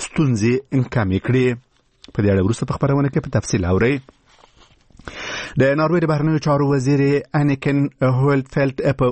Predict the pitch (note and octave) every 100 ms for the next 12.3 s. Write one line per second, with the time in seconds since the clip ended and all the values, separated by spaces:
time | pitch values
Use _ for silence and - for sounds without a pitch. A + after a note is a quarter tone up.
0 | C3+ B2+ - D#3+ A2 G#2 - B2 B2+ D3
1 | C#3+ C#3 - C#3 B2+ C3 B2+ B2 B2 C3
2 | B2+ B2 B2 B2+ B2+ A#2+ A2+ C3 B2 A#2+
3 | - C3 B2 A#2 G2 G2+ G2+ F#2+ B2+ C#3+
4 | C#3+ C#3 C#3 C3 C3 C3+ C3+ C3+ B2+ A#2+
5 | B2 B2 C#3 C#3+ - - - - - C3
6 | D3 D3 C3+ C3+ C#3 C#3 A#2+ G2+ G#2 G2
7 | G2 G#2 G2 - D3+ D3+ C#3+ D#3 - -
8 | - G#2 F#2 C#3+ C#3+ B2 C3 C#3 A2+ A#2+
9 | C3+ C#3 - B2 F#2 A2 A#2+ G2+ F2+ G2
10 | F#2 F#2 F#2+ F#2 - G#2 F#2+ G2+ F#2 G2+
11 | A2+ G2 G2+ C3 B2 - G2 - F2+ A2
12 | G2 A#2 C3